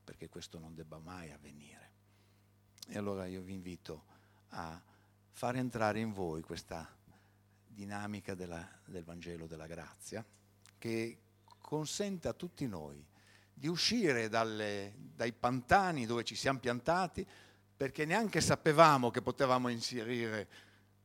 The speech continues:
il quattro per quattro, le ridotte e dai dal gas che ven fora, no? Perché, eh, scusate il bolognese, però <laughs> qua non lo capisce nessuno il bolognese. Comunque ho detto che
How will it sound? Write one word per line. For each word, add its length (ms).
il 160
quattro 320
per 200
quattro, 760
le 220
ridotte 720
e 260
dai 200
dal 180
gas 260
che 100
ven 260
fora, 480
no? 340
Perché, 320
eh, 240
scusate 400
il 60
bolognese, 560
però 220
<laughs> 1040
qua 140
non 120
lo 60
capisce 360
nessuno 320
il 60
bolognese. 560
Comunque 380
ho 40
detto 260
che 240